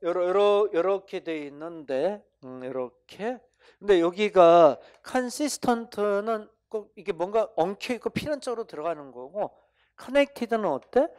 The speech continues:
단지 관계만 돼 있는 거고, 근데 중간에 낀 게 코히어런트. 음, 뭔가 합리적이, 그냥 뭐 결정할 수 있는 상황이 돼.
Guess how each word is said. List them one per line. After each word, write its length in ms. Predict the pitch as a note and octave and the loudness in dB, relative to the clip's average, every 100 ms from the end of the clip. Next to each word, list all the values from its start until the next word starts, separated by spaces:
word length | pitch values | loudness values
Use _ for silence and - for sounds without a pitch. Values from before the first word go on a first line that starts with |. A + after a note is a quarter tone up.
| _ | _
단지 280 | - F3 A#3+ | 0 0 0
관계만 580 | - - D3+ G#3+ A#3+ G#3+ | -8 -10 -8 -4 -4 -4
돼 140 | E3 | -8
있는 300 | D#3 F3+ F#3 | -10 -12 -16
거고, 380 | D3+ B2+ _ C3+ _ _ - | -18 -20 _ -20 _ _ -10
근데 120 | F3 | -10
중간에 460 | - G3 G#3 A3+ G#3+ | -8 0 4 4 4
낀 300 | - E3 F3+ | -4 -18 -10
게 180 | B3 B3+ _ _ | -8 -8 _ _
코히어런트. 880 | - G3 - G#3 D3+ B2 - - A#2+ _ _ _ | -10 -8 -2 0 0 -4 -10 -10 -10 _ _ _
음, 180 | C#3 C#3 | -20 -8
뭔가 360 | D#3 F3+ G#3 D4+ - _ | -4 -2 0 -2 -6 _
합리적이, 680 | _ C4+ D4 D4+ B3+ G#3 - - _ _ _ - - _ - | _ -16 -12 -6 -6 -6 -10 -16 _ _ _ -20 -20 _ -8
그냥 240 | C4 C4+ | -4 -2
뭐 340 | B3 G#3 F3 | -2 -4 -6
결정할 400 | - F#3+ C#4 C#4 | 2 2 6 4
수 120 | B3 B3+ | 2 -4
있는 160 | F#3 | -10
상황이 420 | G#3+ - G#3+ G3 - | -14 -16 -18 -18 -20
돼. 180 | E3+ | -20